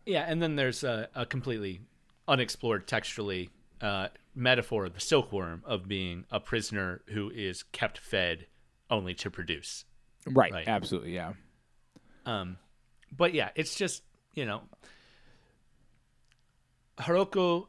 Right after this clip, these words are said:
Speaker 1: in Pigs and Battleships is only able to make her escape because she leaves away, she drops all emotional attachment she has to anyone in the town,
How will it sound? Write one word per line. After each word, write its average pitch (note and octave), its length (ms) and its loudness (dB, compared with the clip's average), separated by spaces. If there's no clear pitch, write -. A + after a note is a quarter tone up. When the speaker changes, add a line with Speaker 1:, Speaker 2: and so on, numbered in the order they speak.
Speaker 1:
in C#3 580 0
Pigs - 200 0
and C#3 120 -2
Battleships A2+ 880 0
is A#2+ 160 0
only D3 580 -2
able B2 280 2
to - 140 -8
make A#2+ 300 2
her C#3 120 2
escape G2+ 560 0
because C3 520 0
she A#2+ 280 -4
leaves A2+ 320 -4
away, A2 560 2
she A#2 160 -4
drops B2 340 6
all B2 240 4
emotional A#2 400 0
attachment G#2+ 420 0
she G2+ 140 -4
has F#2+ 160 -4
to A2+ 120 -4
anyone A2 360 0
in C3 60 -4
the C#3 80 -8
town, E2 320 -4